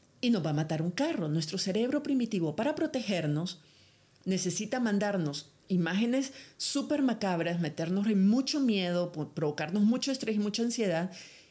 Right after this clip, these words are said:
y solo lo puede lograr si creemos lo que nos está diciendo. Entonces, cuando se trata de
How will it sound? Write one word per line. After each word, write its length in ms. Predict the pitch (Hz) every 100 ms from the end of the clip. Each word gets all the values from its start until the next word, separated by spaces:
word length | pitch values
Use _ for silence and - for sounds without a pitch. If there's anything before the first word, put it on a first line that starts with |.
| _ _ _ -
y 220 | 262 339
solo 360 | - 285 247 269
lo 160 | 269
puede 240 | 262 247 262
lograr 400 | 269 226 202 214
si 240 | - 208
creemos 680 | - 180 175 240 415 277 156
lo 120 | 165
que 120 | 151 131
nos 160 | 143
está 280 | 131 - -
diciendo. 480 | - - - - - - -
Entonces, 640 | 196 196 202 196 254 254 - - _ _
cuando 220 | 214 202
se 140 | 196 196
trata 400 | - 262 294 285
de 500 | 269 247 254 269